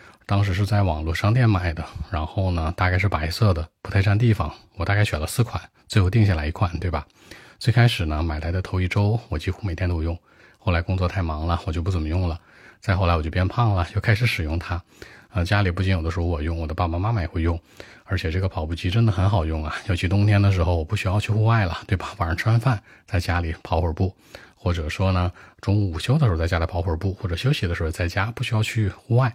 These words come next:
挺方便的。而且呢，这样会让我养成一种很好的生活习惯，我的体重也随之降下来了，我很感谢它。主要的思路呢，就是说介绍这个跑步机本身，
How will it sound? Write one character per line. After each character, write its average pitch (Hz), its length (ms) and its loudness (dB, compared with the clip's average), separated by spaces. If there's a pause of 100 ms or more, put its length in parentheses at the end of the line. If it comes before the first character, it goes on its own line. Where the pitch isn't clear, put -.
挺 87 140 -2
方 92 220 0
便 113 160 4
的。 82 100 -6 (560)
而 117 160 2
且 - 200 -2
呢， 78 160 -2
这 - 120 -2
样 101 180 2
会 104 200 -2
让 101 180 0
我 95 80 2
养 87 200 -2
成 87 160 -2
一 - 20 2
种 92 140 -2
很 92 140 0
好 107 140 0
的 78 120 -2
生 107 120 0
活 113 80 4
习 113 140 2
惯， 117 220 2 (340)
我 - 100 -6
的 85 60 -2
体 90 160 -4
重 107 160 2
也 95 80 0
随 82 180 -2
之 82 100 -2
降 92 220 2
下 90 80 -2
来 76 140 -6
了， 78 80 -4
我 - 40 -6
很 107 100 0
感 95 160 -2
谢 - 180 -4
它。 - 180 -12 (520)
主 - 100 -2
要 85 100 2
的 147 60 4
思 - 160 0
路 135 160 6
呢， 113 140 6
就 113 120 2
是 107 60 2
说 113 240 2
介 110 140 0
绍 101 180 2
这 92 140 0
个 90 60 0
跑 87 140 0
步 80 80 -2
机 92 140 2
本 87 140 2
身， 101 280 0